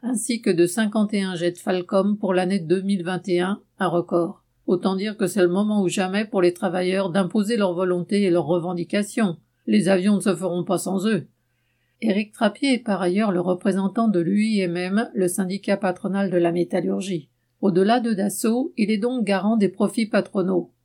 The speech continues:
Et il veut sans doute montrer à ses semblables l'exemple de la fermeté, même si la famille Dassault a largement de quoi satisfaire les revendications.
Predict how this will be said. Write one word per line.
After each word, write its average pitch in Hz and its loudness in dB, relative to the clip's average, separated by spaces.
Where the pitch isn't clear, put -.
Et 196 6
il 202 4
veut 220 -2
sans 247 -2
doute 226 -2
montrer 208 -2
à 185 -2
ses 220 -2
semblables 190 -2
l'exemple 208 0
de 170 0
la 180 -2
fermeté, 202 -2
même 220 0
si 226 -4
la 208 2
famille 202 2
Dassault 190 -2
a 196 2
largement 185 0
de 185 0
quoi 202 -2
satisfaire 196 -2
les 180 -2
revendications. 190 -4